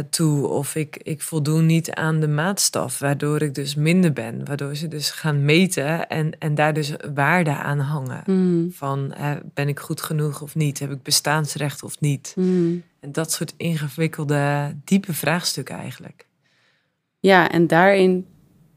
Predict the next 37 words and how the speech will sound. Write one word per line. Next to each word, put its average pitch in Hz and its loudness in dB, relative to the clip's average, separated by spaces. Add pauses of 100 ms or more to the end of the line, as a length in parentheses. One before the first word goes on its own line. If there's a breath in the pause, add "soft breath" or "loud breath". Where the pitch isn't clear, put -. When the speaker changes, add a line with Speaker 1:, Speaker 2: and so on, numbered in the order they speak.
(200)
Speaker 2:
wat 170 0
mij 170 6
hierin 190 0
heel 190 -2
erg 185 -2
heeft 185 -4
geholpen, 180 -4
want 165 -4
ja, 165 -4
zo, - -2
zo 170 -6
keek 170 -2
ik - -14
er 165 -10
ook 185 -2
altijd - -4 (340)
naar. 180 0
Maar 165 -2 (1200 loud breath)
ja, 180 2
er 165 0
kwam 175 4
dus 180 4
een 180 0
moment 180 4
dat 180 0
een 175 2
goede 175 0
kennis 175 0
had 175 -8
gezegd: 170 -6
van, 180 -10
"Joh, 175 -4
ben 175 -2
jij 170 -2
niet 175 0
hoogsensitief?" 180 -6 (600)
En 170 -4